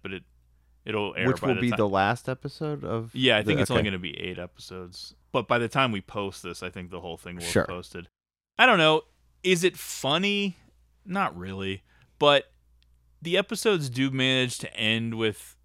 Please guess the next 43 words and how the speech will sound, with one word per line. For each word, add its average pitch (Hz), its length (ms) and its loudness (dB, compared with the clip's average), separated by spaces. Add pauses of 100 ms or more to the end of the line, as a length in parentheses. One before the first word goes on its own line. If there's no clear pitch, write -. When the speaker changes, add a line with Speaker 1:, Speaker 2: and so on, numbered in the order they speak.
Speaker 1:
cliffhangers 117 800 -2
that 98 180 -8
keep 110 220 -10
you 107 120 -10
sucked - 400 -6
in. 101 480 -4 (400)
There's 113 180 -2
a 113 60 0
mystery 110 540 -2
at 107 120 -2
the 110 80 -10
center 107 400 -4
of 101 160 0
it. 101 260 0 (140)
It 110 160 0
jumps 117 320 0
back 120 280 0
and 110 120 -8
forth 107 300 -6
in 101 120 -10
time. 95 480 -2
So 98 500 -2 (440)
you 113 100 -6
see, 113 600 -2 (580)
I 160 100 2
say 147 220 2
kids, 101 380 -2
but 95 120 -12
they're, 92 100 -6
like, 85 160 -8
college 85 440 -6
kids. 90 260 -14
College 113 320 -2
kids 107 200 -6
from, 107 160 -8
like, 95 160 -8 (180)
two 113 160 -10
thousand 101 320 -4
seven, 98 480 -2
and 95 160 -6
then 95 100 -6
their 95 160 -2
story, 95 720 -4